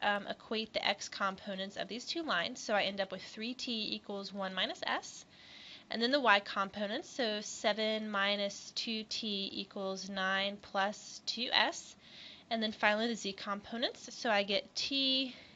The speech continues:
equals three plus s. Um, and once again, I'm just gonna try to see if there's a solution to the system of equations.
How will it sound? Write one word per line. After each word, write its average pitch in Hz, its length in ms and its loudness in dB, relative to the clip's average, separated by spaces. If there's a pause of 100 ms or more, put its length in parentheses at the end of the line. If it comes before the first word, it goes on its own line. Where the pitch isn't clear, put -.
(140)
equals 202 760 -2
three 202 360 0 (440)
plus - 360 -2
s. - 440 6 (1000)
Um, 247 260 8
and 269 100 2
once 302 180 2
again, 247 200 6
I'm 220 120 4
just 254 160 -2
gonna 269 160 2
try 240 320 8
to 233 80 0
see - 180 0
if 233 80 0
there's 208 180 2
a 208 60 -4
solution 214 640 2
to - 140 -4
the 226 80 4
system 202 380 -2
of 180 100 -2
equations. - 720 -4